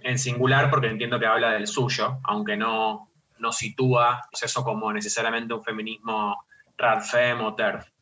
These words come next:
Ahora, yo le contesto bien, digamos, intentando explicarle desde dónde yo decía eso que ella estaba criticando, digamos, en su posteo, y cuál era como la distinción teórica que yo hacía entre este plural y esta,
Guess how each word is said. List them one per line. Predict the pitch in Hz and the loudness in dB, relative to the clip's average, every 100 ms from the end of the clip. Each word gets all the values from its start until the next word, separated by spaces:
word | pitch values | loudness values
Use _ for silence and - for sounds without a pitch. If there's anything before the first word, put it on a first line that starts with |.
| _ - - _ _ - | _ -20 -20 _ _ 0
Ahora, | 147 147 | 2 4
yo | 131 160 | 2 2
le | 180 | 2
contesto | - 123 151 131 180 175 - - _ _ | 0 0 0 2 4 4 2 -6 _ _
bien, | 131 165 165 196 | -2 2 2 2
digamos, | 175 139 151 139 | 2 4 4 4
intentando | 131 110 127 135 | 4 4 2 2
explicarle | - 127 127 135 160 165 | 0 -2 2 4 4 2
desde | 123 110 | 0 0
dónde | 120 165 156 131 | 2 4 4 2
yo | 127 120 | 2 0
decía | 120 - 151 131 | 0 0 2 4
eso | 127 131 | 4 0
que | 135 | -2
ella | - | -4
estaba | - 123 120 123 127 131 - | -2 2 6 6 4 0 -6
criticando, | 117 110 113 131 123 131 131 | -6 -6 -4 0 4 6 6
digamos, | 127 123 123 | 4 2 0
en | 117 110 | -4 -4
su | 113 | -4
posteo, | 139 131 135 160 160 156 | 0 2 4 4 6 4
y | - | 4
cuál | 127 135 | 2 4
era | 151 | 4
como | 127 127 117 | 2 0 0
la | 110 | 0
distinción | 107 - 123 - 139 135 | 0 -4 -8 -2 2 2
teórica | 131 135 143 139 135 131 | 4 4 4 2 2 0
que | |
yo | 127 123 | 0 -4
hacía | - 131 | -2 -2
entre | 120 127 | 0 -2
este | - 127 | -2 -2
plural | 135 120 165 165 127 | 0 2 4 4 2
y | |
esta, | - - 123 123 | 0 0 2 2